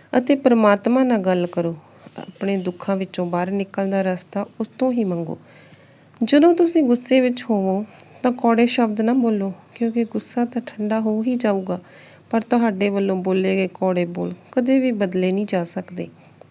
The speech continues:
ਪਰਮਾਤਮਾ ਸਭ ਜਾਣਦਾ ਹੈ ਕਿ ਤੁਸੀਂ ਕਿਸ ਚੀਜ਼ ਲਈ ਕਿੰਨਾ ਸਬਰ ਕੀਤਾ।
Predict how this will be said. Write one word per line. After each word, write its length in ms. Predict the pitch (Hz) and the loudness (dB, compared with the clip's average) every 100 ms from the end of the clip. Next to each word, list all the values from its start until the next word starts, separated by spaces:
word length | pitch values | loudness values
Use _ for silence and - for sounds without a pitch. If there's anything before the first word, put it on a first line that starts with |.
| - - _ _ _ _ _ _ _ _ _ _ _ - | -20 -20 _ _ _ _ _ _ _ _ _ _ _ -2
ਪਰਮਾਤਮਾ 560 | 269 277 285 294 302 | 2 4 2 4 2
ਸਭ 260 | 294 294 269 | 4 4 4
ਜਾਣਦਾ 380 | 254 220 190 196 | 2 2 2 0
ਹੈ 120 | 208 | 0
ਕਿ 160 | 208 233 | -4 -6
ਤੁਸੀਂ 340 | 240 240 247 | -6 -4 -4
ਕਿਸ 300 | 247 285 - | 0 -2 -2
ਚੀਜ਼ 220 | 226 202 196 | -4 -2 -2
ਲਈ 140 | 202 | -4
ਕਿੰਨਾ 360 | 208 262 262 285 | -2 2 2 2
ਸਬਰ 320 | 285 202 185 | 0 -4 -4
ਕੀਤਾ। 360 | - 175 - | -8 -12 -12